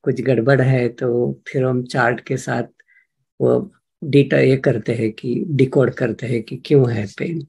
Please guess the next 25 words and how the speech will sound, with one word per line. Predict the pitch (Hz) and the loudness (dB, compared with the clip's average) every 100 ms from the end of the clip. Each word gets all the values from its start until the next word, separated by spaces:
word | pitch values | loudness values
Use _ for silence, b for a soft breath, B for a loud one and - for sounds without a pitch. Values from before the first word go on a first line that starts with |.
| _ - | _ -2
So, | |
normal | 131 123 123 123 123 | 2 4 4 4 4
में | 131 226 - _ 165 | 2 0 -6 _ 2
नहीं | 160 | 4
होना | 139 120 107 104 | 4 2 -2 -6
चाहिए। | - - 143 180 _ _ b b b b b b _ _ _ - | -12 -16 -16 -18 _ _ b b b b b b _ _ _ 0
तो | 143 143 139 | 4 4 4
ये | 202 151 151 | 2 4 4
बात | 139 131 135 - | 4 0 -4 -10
हुई। | 120 120 185 - _ _ _ _ - | -6 -6 -8 -14 _ _ _ _ 0
तो | 139 135 143 b b b _ _ - | 4 6 4 b b b _ _ -6
ये | |
पैर | 135 143 147 151 | -2 4 4 6
का | 156 139 | 4 6
अभी | 139 | 6
हो | 139 127 | 4 4
गया, | 120 135 | 2 2
तो | 135 143 143 139 _ _ _ - | 2 2 2 0 _ _ _ 2
दोनों | 135 135 156 | 4 6 4
पैर | 156 131 131 | 0 -2 0
को | 175 - - _ _ _ 151 | -2 -4 -8 _ _ _ -2
एक | 147 147 | -2 -2
साथ | 151 131 131 | -2 -2 -2
अभी | 120 131 165 _ _ _ _ _ _ _ _ 131 | -2 -2 -4 _ _ _ _ _ _ _ _ -6
आप | 120 117 | -6 -6